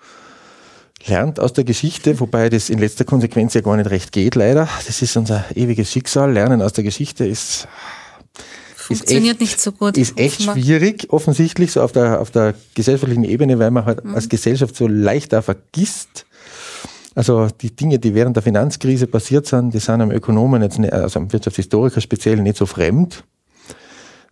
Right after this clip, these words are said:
Speaker 1: weil man sie halt kennen aus historischen Beispielen
Speaker 2: Mhm.
Speaker 1: oder aus anderen Weltgegenden, wo das immer wieder mal passiert ist in dieser vergleichbaren Form.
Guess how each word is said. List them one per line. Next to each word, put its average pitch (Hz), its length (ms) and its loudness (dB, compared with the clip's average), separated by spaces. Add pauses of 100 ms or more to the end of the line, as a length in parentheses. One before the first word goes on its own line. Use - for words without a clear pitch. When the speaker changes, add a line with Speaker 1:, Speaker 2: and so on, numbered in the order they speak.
Speaker 1:
weil 107 120 -2
man 110 120 2
sie 104 140 -6
halt 98 160 -4
kennen 135 280 0
aus 113 100 0
historischen 120 380 0
Beispielen 175 580 2
Speaker 2:
Mhm. 175 40 0
Speaker 1:
oder 113 340 2
aus 101 120 -2
anderen 104 260 0
Weltgegenden, 143 720 2
wo 107 80 2
das 95 180 -2
immer 135 240 0
wieder 123 160 4
mal 104 120 2
passiert 104 340 -2
ist 156 140 0
in 139 60 2
dieser 135 220 2
vergleichbaren 120 540 0
Form. 143 320 0